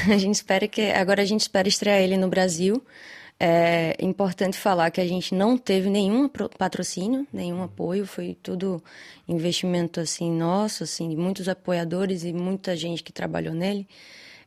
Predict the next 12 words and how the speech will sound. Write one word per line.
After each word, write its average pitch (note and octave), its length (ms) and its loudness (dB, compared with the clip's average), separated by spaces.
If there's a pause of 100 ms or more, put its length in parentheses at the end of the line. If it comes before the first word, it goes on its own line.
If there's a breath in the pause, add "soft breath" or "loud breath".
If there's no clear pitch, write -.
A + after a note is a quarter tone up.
É, E3 920 4
eu F#3+ 140 4
acredito A3 600 2
que A#3+ 500 0
ele A3 180 4
é A3+ 80 4
uma, A3+ 260 2
um A3+ 120 4
grande C4 280 4
dedo A#3 240 4
numa A3+ 160 4
ferida D#3+ 580 0